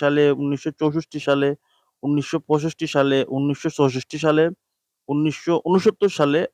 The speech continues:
ও উনিশশো সত্তর সাল পর্যন্ত তৈরি হয়। যে কোনো মুদ্রার দাম নির্ণয় করতে হলে প্রথমে জানতে হবে মুদ্রাটি কিসের তৈরি। পাকিস্তানের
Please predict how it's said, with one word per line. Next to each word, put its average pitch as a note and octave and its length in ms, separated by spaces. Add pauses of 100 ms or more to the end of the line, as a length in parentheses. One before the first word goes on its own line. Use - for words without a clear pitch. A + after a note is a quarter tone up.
ও C3 100 (260)
উনিশশো D3+ 340
সত্তর D#3 300
সাল F3 200
পর্যন্ত C#3+ 380 (600)
তৈরি C#3+ 320
হয়। A#2 220 (1300)
যে C#3+ 200 (100)
কোনো G3+ 120 (100)
মুদ্রার B2+ 340 (100)
দাম C3+ 260
নির্ণয় C3 320
করতে B2 280
হলে A#2 180 (160)
প্রথমে C#3+ 380 (160)
জানতে B2+ 260
হবে C3 300 (320)
মুদ্রাটি B2+ 440
কিসের C3+ 280 (100)
তৈরি। A2 260 (1600)
পাকিস্তানের F#3 580